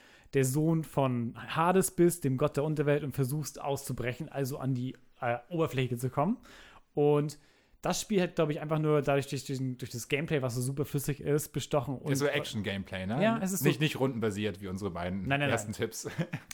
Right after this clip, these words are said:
Speaker 1: Das ist eher quasi wirklich intensiv, actionmäßig, aber die haben zum Beispiel ganz coole Features eingebaut, auch damit es leichter zu erfahren ist, weil sie eben wissen, das ist nämlich der zweite Teil, dass ihre Story so gut ist, dass die Charaktere, die du triffst, so, so sympathisch sind und dass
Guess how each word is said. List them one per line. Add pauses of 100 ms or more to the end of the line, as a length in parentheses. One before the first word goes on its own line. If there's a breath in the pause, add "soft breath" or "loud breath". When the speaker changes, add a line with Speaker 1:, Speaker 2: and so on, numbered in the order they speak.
(120)
Speaker 1:
Das
ist
eher
quasi
wirklich
intensiv,
actionmäßig,
aber
die
haben
zum
Beispiel
ganz
coole (180 loud breath)
Features
eingebaut,
auch
damit
es (400 loud breath)
leichter
zu
erfahren
ist,
weil
sie
eben
wissen,
das
ist
nämlich
der
zweite
Teil,
dass
ihre
Story
so
gut
ist,
dass
die
Charaktere,
die
du
triffst,
so,
so
sympathisch
sind (580 loud breath)
und
dass